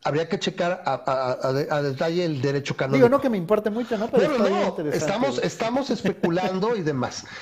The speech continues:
Speaker 1: El punto es, regresando, ahora sí que al, al principio del tema,
Speaker 2: Sí.
Speaker 1: es, a-, al meollo del tema es, no hay una forma objetiva de discriminar una religión por otra,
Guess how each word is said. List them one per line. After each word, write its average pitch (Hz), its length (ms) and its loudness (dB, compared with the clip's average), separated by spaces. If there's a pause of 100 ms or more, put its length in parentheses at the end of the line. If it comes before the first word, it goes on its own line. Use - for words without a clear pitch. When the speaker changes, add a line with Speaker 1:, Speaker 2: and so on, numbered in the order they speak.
(160)
Speaker 1:
El 196 120 0
punto 277 240 -2
es, 196 100 -2
regresando, 262 680 -2 (260)
ahora 180 160 0
sí 185 100 -2
que 180 120 -2
al, 160 120 -2
al 151 160 -2
principio 196 480 -2
del 208 200 -2
tema, 190 320 0
Speaker 2:
Sí. - 180 -4
Speaker 1:
es, - 340 -6
a-, 160 80 2
al 147 200 0
meollo 180 280 2
del 175 140 -4
tema 170 300 0
es, 160 340 -6 (440)
no 185 300 2
hay 247 140 -2
una 240 260 0
forma 220 480 -2
objetiva 165 760 -2
de 147 140 -2
discriminar 151 800 0
una 175 220 2
religión 147 480 -2
por 139 160 0
otra, 143 420 -4